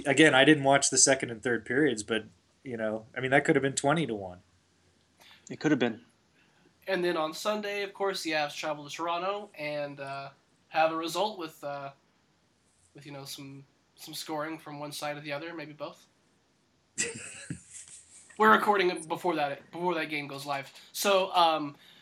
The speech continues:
Speaker 3: Avs lose four two with, uh, with goals from Mikhail Grigorenko,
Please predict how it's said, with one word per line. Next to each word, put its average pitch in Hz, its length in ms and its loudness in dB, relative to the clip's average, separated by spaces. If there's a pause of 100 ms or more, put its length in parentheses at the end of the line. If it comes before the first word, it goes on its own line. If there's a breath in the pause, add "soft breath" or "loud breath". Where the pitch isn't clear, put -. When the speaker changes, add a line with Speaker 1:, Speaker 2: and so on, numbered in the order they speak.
(760 soft breath)
Speaker 3:
Avs 180 280 6
lose 175 300 4
four 175 240 -2
two 226 520 -6
with, 156 280 -8
uh, 143 240 -4
with 143 140 -14
goals 143 300 -8
from 147 440 -6
Mikhail 160 280 -4
Grigorenko, 202 600 -4